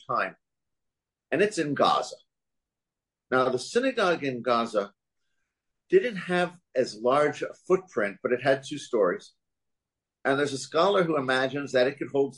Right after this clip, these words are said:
three thousand people. It was lavishly built with expensive mosaics, with biblical themes on them,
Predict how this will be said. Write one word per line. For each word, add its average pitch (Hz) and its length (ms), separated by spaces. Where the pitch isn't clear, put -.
three 156 300
thousand 131 500
people. 127 460
It 147 160
was 123 280
lavishly 131 920
built 120 320
with 190 120
expensive 143 640
mosaics, 117 680
with 98 180
biblical 131 460
themes 110 460
on 104 180
them, 101 240